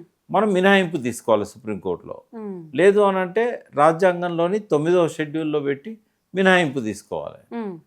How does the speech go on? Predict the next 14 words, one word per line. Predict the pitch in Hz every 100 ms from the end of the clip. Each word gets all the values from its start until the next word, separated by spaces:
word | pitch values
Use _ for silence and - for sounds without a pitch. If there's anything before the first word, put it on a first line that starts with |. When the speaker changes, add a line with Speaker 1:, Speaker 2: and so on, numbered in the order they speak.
| _ 131
Speaker 1:
ఆ |
కరెక్ట్ | - 160 160 151
లెక్కలను | 135 160 147 131
అప్పచెప్పి | 104 107 98 - 73 - _
Speaker 2:
ఉమ్. | 233 208 170 160
Speaker 1:
ఈ | 156
రెండు | 180 240
చేయకుండా | 226 202 175 143 117 - 85 _ _ 117
జంతర్ | 135 151 190
మంతర్ | 175 175 175 156
దగ్గర | 160 165 156
లొల్లి | 143 139 143
చేస్తే | 147 147 143
ఏమొస్తుంది? | 139 135 - 170